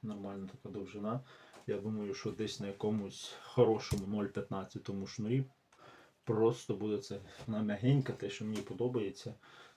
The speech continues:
Дуже я хотів спробувати, плюс по такій дуже гуманній ціні вона підвернулася.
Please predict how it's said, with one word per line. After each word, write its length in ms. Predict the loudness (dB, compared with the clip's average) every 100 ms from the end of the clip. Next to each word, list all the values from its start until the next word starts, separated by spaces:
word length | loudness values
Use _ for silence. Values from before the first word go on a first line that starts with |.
| -6
Дуже 400 | 8 8 10 2
я 80 |
хотів 300 | 0 -4 -8
спробувати, 640 | -6 4 4 6 4 2 -4
плюс 260 | -2 -2
по 160 | -2 -12
такій 360 | -8 -6 -6 -8 -12 -16 -18 0
дуже 280 | 0 2 -2
гуманній 480 | 0 2 2 0 -2
ціні 280 | 0 2
вона 180 | 2 0
підвернулася. 800 | -4 -6 -4 -4 -2 -4 -4 -8